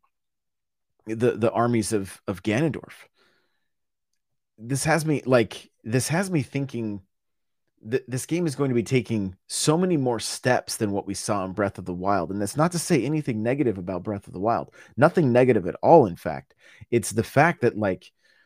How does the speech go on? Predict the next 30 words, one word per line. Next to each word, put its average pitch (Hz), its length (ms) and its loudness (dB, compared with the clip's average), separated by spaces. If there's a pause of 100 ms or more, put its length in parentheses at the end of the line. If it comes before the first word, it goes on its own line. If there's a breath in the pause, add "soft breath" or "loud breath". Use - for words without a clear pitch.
(120)
there 127 300 4
could 147 280 0
be 120 140 2
so 143 540 2
much 117 580 -4
more 107 480 4
to 107 140 -6
this 98 220 -2
game 101 300 -4
that, - 140 -4
like, 98 140 -4
we 127 140 2
hadn't 160 200 -2
really 156 140 0
thought 131 240 0
about. 101 280 -8 (460 soft breath)
Most 147 380 6
of 190 60 6
the 160 100 10
time, 131 460 0 (480)
Legend 151 400 2
of 113 100 0
Zelda 147 280 4
games 101 380 -4
are, 92 60 -2
you're 113 160 -2
running 196 280 6
around 143 280 6
as 98 120 0
Link, 123 400 0